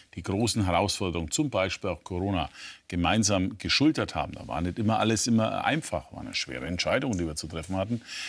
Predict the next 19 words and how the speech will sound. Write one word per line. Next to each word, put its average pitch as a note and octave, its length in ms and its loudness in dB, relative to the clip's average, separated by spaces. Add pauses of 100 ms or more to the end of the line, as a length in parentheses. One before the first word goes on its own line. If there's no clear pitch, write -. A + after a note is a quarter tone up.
(200)
Äh, G2 300 -2
und, F#2+ 280 -2
und F#2 140 -2
das F#2+ 140 4
Ergebnis F#2+ 480 0
der F#2+ 100 0
bayerischen F#2+ 440 0
Politik, F#2 380 -2
gerade F#2+ 220 2
im F2+ 60 -4
Vergleich F#2 340 0
zu - 140 -2
Berlin, F#2+ 560 2 (320)
gerade F#2 180 2
im F#2 80 2
Vergleich F#2 220 4
zu - 100 -4
dieser E2+ 300 -2
Ampel, A2 440 2